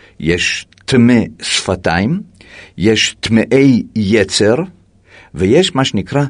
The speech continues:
ולד טומאה. או, בשבילי זה היה חידוש גדול מאוד, אולי גם בשבילכם. מה זה ולד טומאה? בן של טומאה. מהו ולד טומאה? מישהו יודע? אה,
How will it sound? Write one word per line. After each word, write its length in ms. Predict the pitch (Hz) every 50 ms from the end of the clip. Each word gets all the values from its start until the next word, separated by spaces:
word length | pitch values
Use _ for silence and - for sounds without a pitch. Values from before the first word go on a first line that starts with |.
| - _ _ -
ולד 500 | - 95 98 98 113 123 127 123 110 95 92 - -
טומאה. 380 | - - 92 76 - - 67 62 - - - - - _ _ _ _ _ _ _ _ -
או, 800 | - - 67 60 53 50 62 65 64 60 60 57 58 58 53 58 58
בשבילי 300 | 60 - - 71 78 92
זה 100 | 80 73
היה 100 | 73 80
חידוש 340 | 80 - 65 65 76 - -
גדול 300 | - 62 - 101 104 92
מאוד, 300 | 78 76 95 101 92 67
אולי 180 | 60 69 85
גם 160 | 78 80 82 76
בשבילכם. 360 | - - - - - 110 -
מה 120 | 76 117
זה 140 | 131 143 147 110 95 82
ולד 400 | 78 92 92 104 113 117 92 80 - _ _ _ _ _ _ _ _ _ _ _ _ _ _
טומאה? 360 | - - 170 - - - - - - - - -
בן 360 | - 107 92 151 156 151 131
של 260 | - - - 82 71 - -
טומאה. 400 | - - 90 78 - - - 67 64 - - - - - - - - - - - - - - - - - -
מהו 380 | - 78 80 95 131 127 90
ולד 220 | 71 71 71 85 92 -
טומאה? 500 | - 87 73 64 55 58 64 69 78 101 147 160 - _ _ _ _ _ _ _ _ -
מישהו 200 | 92 - - 95
יודע? 220 | 92 98 113 143 175 - - - _ _ _ _ _ _ _ _ _ _ _ _ _ _ _ _ _ _ _ _ - - -
אה, 100 | 78